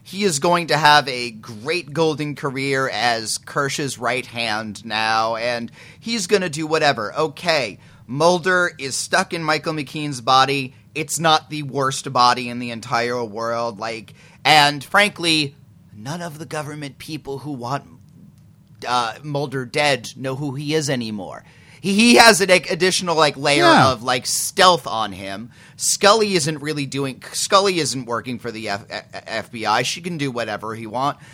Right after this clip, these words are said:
Speaker 1: She and Mulder can do their, like, new X-Files thing, and it'll be fine. Like, <laughs> like, like, they're doing
Speaker 2: Can't you
Speaker 1: okay. And, and, and even on, uh, in, in the case of Missus Fletcher,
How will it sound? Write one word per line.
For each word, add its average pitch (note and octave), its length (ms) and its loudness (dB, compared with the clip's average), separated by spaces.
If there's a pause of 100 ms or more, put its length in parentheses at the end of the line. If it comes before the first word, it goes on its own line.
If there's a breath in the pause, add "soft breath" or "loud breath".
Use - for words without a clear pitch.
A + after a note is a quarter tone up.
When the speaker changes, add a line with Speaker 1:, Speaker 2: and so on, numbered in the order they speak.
(120)
Speaker 1:
She A#3+ 300 -4
and A3+ 140 -2
Mulder F#3 460 4
can E3 300 -8
do D#3 240 -4
their, C#3 440 -2
like, B2+ 420 -8 (120)
new B2 340 -10
X-Files G#2+ 840 -2
thing, F#2+ 320 -10
and A2+ 140 -12
it'll A#2 200 -10
be A#2 160 -10
fine. A2+ 760 2
Like, A2+ 220 -8
<laughs> - 0 -
like, D3+ 220 2 (140)
like, G#3+ 320 2 (640 loud breath)
they're B3 220 4
doing C#4+ 280 8
Speaker 2:
Can't B3+ 120 12
you E4+ 60 12
Speaker 1:
okay. C4 300 8
And, A3+ 220 10
and, B3+ 260 10
and B3+ 220 8
even C4+ 260 2
on, B3+ 300 8
uh, G#3+ 180 8 (320)
in, G3+ 220 -2
in F#3+ 180 -6
the F#3 80 0
case F#3+ 320 -2
of D#3+ 100 -4
Missus E3+ 320 -4
Fletcher, F3 540 2